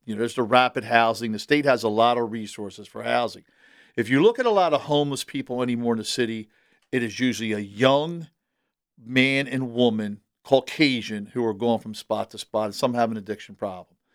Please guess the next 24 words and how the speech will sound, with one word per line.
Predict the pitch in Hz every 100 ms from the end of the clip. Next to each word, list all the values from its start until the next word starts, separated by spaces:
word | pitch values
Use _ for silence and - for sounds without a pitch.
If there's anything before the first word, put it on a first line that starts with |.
| _ _ -
And | 117
then | 123
there's | 113
your | 120 120
hardcore | - 123 117 - 123 113
ones | 104 107 101
that | 101
we | 98
have. | 117 110 95 87 _ _ _ _ _
But | - 127
the | 135
homeless | 135 175 180 170 160
issue | 143 147 131
is | 120
something | - 135 - 131
we've | 123 -
got | 110 107 -
to | 107 101
address, | 95 - 123 131 98 - - _
you | 113
know | 113
what | 107
I |
mean? | 104 110 117